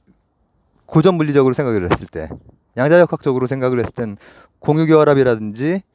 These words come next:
반도체도 조금 다른 방식으로 설명할 수 있지만, 우린 일단 고전적으로 볼 때 재밌어, 이게. 왜냐면은 자유전자라는 놈이 움직이잖아? 자유전자라는 놈이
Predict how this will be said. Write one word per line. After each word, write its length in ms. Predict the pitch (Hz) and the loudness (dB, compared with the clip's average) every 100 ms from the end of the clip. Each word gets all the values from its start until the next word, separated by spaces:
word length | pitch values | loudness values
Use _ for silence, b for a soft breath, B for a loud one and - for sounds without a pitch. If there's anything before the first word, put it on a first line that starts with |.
| _ _ - | _ _ -12
반도체도 560 | 147 151 160 - 139 | -6 -4 -2 -2 -2
조금 240 | - 185 175 | -2 -2 -2
다른 260 | - 147 | -2 0
방식으로 380 | 185 170 156 147 | 0 0 -2 -4
설명할 340 | 151 147 139 131 | -4 -6 -4 -6
수 100 | 95 | -10
있지만, 520 | - 120 151 92 76 B B B | -10 -2 -2 -2 -10 B B B
우린 200 | 123 151 | -2 -2
일단 240 | 135 127 123 | 0 -2 -4
고전적으로 500 | - 143 156 139 127 | 0 0 2 2 0
볼 120 | 92 | -2
때 280 | - 139 80 b b b b b b _ _ _ | -2 -2 -2 b b b b b b _ _ _
재밌어, 600 | - - 240 240 - 107 101 | -4 -2 0 -2 -6 -6 -4
이게. 300 | 113 107 82 | -4 -4 -4
왜냐면은 600 | 127 170 156 185 127 82 | -6 -4 -4 -4 -6 -6
자유전자라는 600 | - 185 202 190 180 160 | 2 2 2 0 0 -2
놈이 300 | 147 175 95 73 _ _ _ _ _ _ _ _ b b _ | -6 -6 -8 -12 _ _ _ _ _ _ _ _ b b _
움직이잖아? 720 | 139 175 190 165 139 131 226 - _ _ _ _ b b b b b b b b _ | -2 0 0 0 0 0 -2 -6 _ _ _ _ b b b b b b b b _
자유전자라는 720 | - - 190 202 185 170 160 139 | -6 -2 -2 -2 -2 -2 -2 -6
놈이 460 | 131 156 85 82 | -10 -10 -12 -16